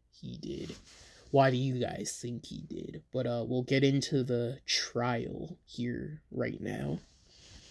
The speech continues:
So, the trial of Mark Bridger began on April twenty-ninth, twenty thirteen, and that's almost, uh, nine years and one day ago.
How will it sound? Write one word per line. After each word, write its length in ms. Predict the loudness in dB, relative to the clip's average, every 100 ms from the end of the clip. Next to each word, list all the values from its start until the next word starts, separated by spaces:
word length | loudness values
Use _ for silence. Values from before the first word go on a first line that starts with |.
| -20 -20 _ _
So, 640 | 2 4 6 6 8 10 8
the 140 | 6
trial 720 | 6 4 8 8 12 12 10 8
of 160 | 2
Mark 360 | 4 4 2 _
Bridger 360 | 4 6 2
began 420 | 0 0 0 0 0
on 160 | 0
April 380 | 0 -2 -2 -2
twenty-ninth, 920 | -4 -4 0 2 2 4 2 0 -8
twenty 400 | -6 -2 0 -2
thirteen, 920 | -2 0 0 0 0 2 2 2 0
and 160 | -2 0
that's 300 | 0 2 4
almost, 640 | 4 6 4 4 0 2
uh, 240 | 2 2
nine 640 | 0 -2 0 4 4 6 6
years 580 | 6 6 6 6 4 2
and 260 | -2 -4
one 380 | 0 2 4 4
day 280 | 4 6 4
ago. 480 | 2 -2 -2 -4